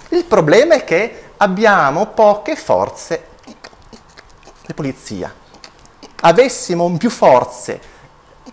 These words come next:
e più campagne, allora andrebbe tutto meglio.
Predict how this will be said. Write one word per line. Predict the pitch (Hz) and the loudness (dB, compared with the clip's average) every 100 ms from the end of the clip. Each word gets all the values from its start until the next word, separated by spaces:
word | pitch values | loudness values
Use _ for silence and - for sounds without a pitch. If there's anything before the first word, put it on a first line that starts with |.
| _ _ | _ _
e | - | -10
più | - 285 | -6 -6
campagne, | - 139 - 214 269 311 339 349 - - _ | -2 -4 0 2 2 -2 -6 -8 -12 -20 _
allora | - 156 151 180 202 220 226 - - - | 0 0 2 4 4 4 2 -2 -20 -18
andrebbe | - 151 156 156 170 170 - - - | -6 0 2 2 0 -6 -18 -20 -8
tutto | - 349 - - | -2 -2 -2 -2
meglio. | 214 170 180 196 | 0 0 -4 -8